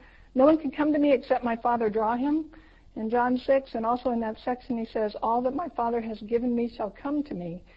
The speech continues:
Him that comes to me I will never, never cast out." So what's left for us? I mean, how do you respond to a passage like this? Paul's told us God is not a tame lion,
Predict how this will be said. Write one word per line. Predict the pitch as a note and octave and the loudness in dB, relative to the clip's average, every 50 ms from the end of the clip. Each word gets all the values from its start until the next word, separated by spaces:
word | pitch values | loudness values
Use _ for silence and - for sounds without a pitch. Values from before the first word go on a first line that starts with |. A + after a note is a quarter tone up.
| - - - - - | -20 -20 -20 -20 -10
Him | - B3 B3 B3+ | -4 -2 0 0
that | B3+ A#3+ - | 0 -2 -4
comes | - A#3 A#3 A#3 - | -4 -4 -4 -4 -4
to | - | -6
me | A3 A3 G#3+ A3 | -4 -4 -4 -6
I | - - | -6 -6
will | G#3 G3+ G3+ | -6 -6 -6
never, | G3+ G3+ G#3 A3 A3+ A3+ G#3+ A#3 A3+ A3+ A3+ | -6 -6 -4 -4 -4 -4 -2 -4 -4 -4 -4
never | G3 G#3 G#3 G#3 G3+ G#3 G3+ | -6 -6 -4 -4 -4 -4 -6
cast | G3+ - B3+ G#3+ F#3+ F3 - - | -6 -8 -10 -10 -10 -10 -10 -10
out." | A3 G#3 G3 F#3+ - - - - - - - - - - - - - - - - - - - - - - - - - - - - - - - - - | -10 -8 -8 -8 -10 -12 -18 -20 -20 -20 -20 -20 -20 -20 -20 -20 -20 -20 -20 -20 -20 -20 -20 -20 -20 -20 -20 -20 -20 -20 -20 -20 -20 -20 -20 0 4
So | C4+ C4 A#3+ A3 G3+ G#3+ - - - - - - - | 6 6 8 6 4 2 -2 -8 -16 -20 -20 -12 -2
what's | A#3 A#3+ C4 C4 - - | 0 2 2 2 2 0
left | A#3 A#3 A#3+ A#3+ - | -2 -2 -2 -4 -6
for | G#3 G3 F#3+ | -8 -8 -8
us? | F#3+ - - - - - - | -8 -10 -14 -20 -20 -16 -10
I | - | -6
mean, | A3 A3 A3 | -6 -4 -2
how | - C4 C4+ | 0 0 2
do | C#4 | 2
you | C4+ B3+ | 2 2
respond | A#3+ A3 - - A#3+ A#3 A#3 A#3 | 0 0 -2 -2 -2 0 0 0
to | A3 | 0
a | G#3+ G#3 | 0 -2
passage | - A#3 A3 A3 - - A3 G#3 | -2 -4 -6 -4 -6 -8 -8 -6
like | B3 F4 D4 - | -6 -8 -8 -8
this? | - G#3+ F#3 F#3 - - - - | -8 -8 -8 -8 -10 -14 -8 -4
Paul's | - B3 A#3+ A#3+ A#3+ - | 0 2 2 0 0 -2
told | - B3+ A#3+ A#3 A3 | 0 2 2 2 2
us | G#3+ G#3+ - - - - - - - - - - - - - - - - - - - - - - - | 0 0 -2 -8 -16 -20 -20 -20 -20 -20 -20 -20 -20 -20 -20 -20 -20 -20 -20 -20 -20 -20 -20 -14 -4
God | G#3+ A#3 A3+ A3+ B3 A#3 | 0 4 4 6 6 4
is | A3 G3+ F#3+ F#3 | 4 2 2 -2
not | G3+ G3+ G#3 G#3 G#3+ A#3 A#3+ - - - - - - - - - | -4 -4 -4 -2 -2 -4 -4 -8 -12 -20 -20 -20 -20 -18 -14 -14
a | G#3 | -12
tame | G3+ - D#4 C4 A#3 A3+ | -12 -8 -6 -4 -2 -2
lion, | G#3+ G3+ G3 G3+ F#3 F#3 F#3 A3 B3+ C4 | -2 -2 -2 -2 -4 -4 -4 -4 -4 -6